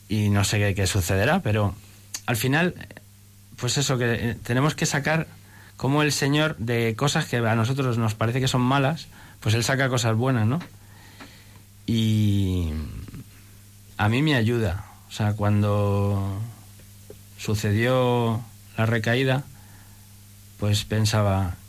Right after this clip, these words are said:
"Ya sé por qué ha pa-", la, el primer pensamiento que tuve, "Ya sé por qué ha sucedido, porque no me he enterado de nada". Durante toda esta época que el Señor me quería dar un mensaje o quería que...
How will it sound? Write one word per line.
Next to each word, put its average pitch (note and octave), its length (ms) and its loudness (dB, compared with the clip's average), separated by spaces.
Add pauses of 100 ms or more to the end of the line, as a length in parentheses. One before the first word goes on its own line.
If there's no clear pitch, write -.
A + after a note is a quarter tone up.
(160)
"Ya A2 220 0
sé A2 120 0
por G#2+ 140 0
qué G#2 80 -2
ha F#2+ 60 0
pa-", F2 240 -4
la, A#2 100 0
el G#2 100 0
primer A#2 280 0
pensamiento B2+ 400 0
que G#2+ 60 2
tuve, G#2+ 340 0
"Ya A#2 160 0
sé C3 120 -2
por B2 140 2
qué A2 60 2
ha G#2+ 40 4
sucedido, G#2 520 0 (380)
porque A2 200 2
no A2+ 80 2
me A#2+ 80 2
he - 20 2
enterado G#2+ 280 2
de F#2+ 80 2
nada". F#2+ 260 -2 (380)
Durante A2+ 400 2
toda C#3 580 4
esta C3 260 0
época B2 340 0
que A#2 80 -2
el A#2 60 2
Señor B2+ 300 2
me C3+ 120 2
quería C3 260 2
dar B2+ 100 2
un C3 80 2
mensaje C3 540 0
o B2 80 2
quería B2 320 2
que... B2 220 0